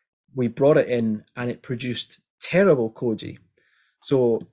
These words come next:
I was lucky that my, my toji at the time said, "This is how we learn. This, and this is why you're doing what you're doing in your first season." He said, "Now you've seen the impact that this has, because obviously the koji wasn't optimum, which meant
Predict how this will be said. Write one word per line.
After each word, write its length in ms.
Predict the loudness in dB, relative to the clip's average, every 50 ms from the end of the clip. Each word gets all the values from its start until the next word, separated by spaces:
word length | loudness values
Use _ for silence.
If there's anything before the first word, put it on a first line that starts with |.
| _
I 80 | -6 -4
was 180 | -4 -4 -6 -4
lucky 400 | -2 -2 -2 -2 0 -2 -2 0
that 180 | 0 -2 -6 -4
my, 360 | -6 -6 -6 -6 -6 -8 -12 _ _ _ _ _ _
my 140 | -10 -10 -10 -10 _
toji 420 | -6 0 2 2 2 2 2 0 -2
at 40 | -2
the 80 | -6
time 460 | -10 -4 -2 -2 0 0 -2 -6 -8
said, 320 | -12 -8 -2 0 0 0 0 -4 _
"This 200 | -2 -2 0 -2
is 140 | -4 -4 -6
how 160 | -4 -4 -4
we 160 | -4 -4 -6
learn. 560 | -8 -6 -4 -2 0 0 0 -2 -4 -8 -14 -18 _ _ _ _ _ _ _ _
This, 280 | -6 -6 -6 -6 -8 -10
and 180 | -10 -6 -4 -2
this 160 | -2 -2 -2
is 140 | -4 -4 -2
why 180 | -2 0 0
you're 280 | 0 0 -2 -2 -4 -4
doing 360 | -6 -6 -4 -4 -2 -2 -4
what 140 | -4 -6 -8
you're 100 | -10 -10
doing 320 | -8 -6 -6 -4 -4 -4
in 80 | -6 -8
your 120 | -10 -12
first 320 | -14 -14 -14 -12 -8 -6 -6
season." 440 | -4 -4 -6 -8 -8 -10 -12 -14 -16 _ _ _ _ _ _ _ _ _
He 80 | -14
said, 160 | -10 -8 -4
"Now 160 | -2 0 2 2
you've 340 | 2 2 2 -2 -4 -4
seen 520 | -2 -2 -2 0 0 0 0 0 -2 -6 -8 _ _ _ _ _ _
the 160 | -2 0 2
impact 680 | 4 4 2 2 0 -4 -6 -6 -6 -6 -12 _ _ _ _ _
that 140 | -12 -6
this 180 | -6 -6 -6 -6
has, 380 | -6 -2 0 0 0 0 -2 -4
because 300 | -10 -16 -12 -12 -6 -4
obviously 400 | -2 -2 -2 -4 -6 -8 -8 -10
the 100 | -10 -12
koji 420 | -18 _ 0 2 2 2 2 0
wasn't 340 | 0 0 0 0 -2 -6 -4
optimum, 640 | -6 -6 -6 -6 _ -8 -4 -4 -4 -4 -4 -8 -12 _ _ _ _ _ _
which 240 | -20 -16 -16 -12 -8
meant 200 | -6 -8 -8